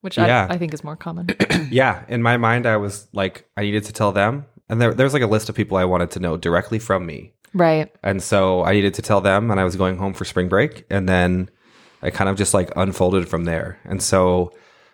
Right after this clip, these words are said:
Speaker 2: probably a week after I came back from spring break, we were hanging out in our room, just like we had been, or, like, in my room.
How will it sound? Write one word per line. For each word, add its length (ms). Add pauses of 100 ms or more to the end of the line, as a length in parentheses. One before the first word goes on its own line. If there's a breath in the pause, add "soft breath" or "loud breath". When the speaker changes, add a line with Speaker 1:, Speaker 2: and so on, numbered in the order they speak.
Speaker 2:
probably 320
a 80
week 180
after 360
I 40
came 200
back 160
from 120
spring 240
break, 380 (640)
we 140
were 440
hanging 280
out 280
in 140
our 320 (100)
room, 520
just 260
like 220 (420)
we 140
had 240
been, 200
or, 140
like, 180
in 100
my 120
room. 400